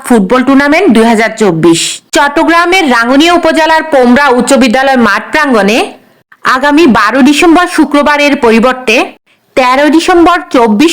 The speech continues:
শুক্রবার জমকালোভাবে উদ্বোধন অনুষ্ঠান হবে।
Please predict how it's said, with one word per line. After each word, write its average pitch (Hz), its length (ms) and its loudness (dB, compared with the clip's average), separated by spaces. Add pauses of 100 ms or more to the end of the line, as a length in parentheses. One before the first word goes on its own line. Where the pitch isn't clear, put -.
শুক্রবার 254 680 0
জমকালোভাবে 294 800 0
উদ্বোধন 247 480 0
অনুষ্ঠান 269 460 0
হবে। 185 320 -2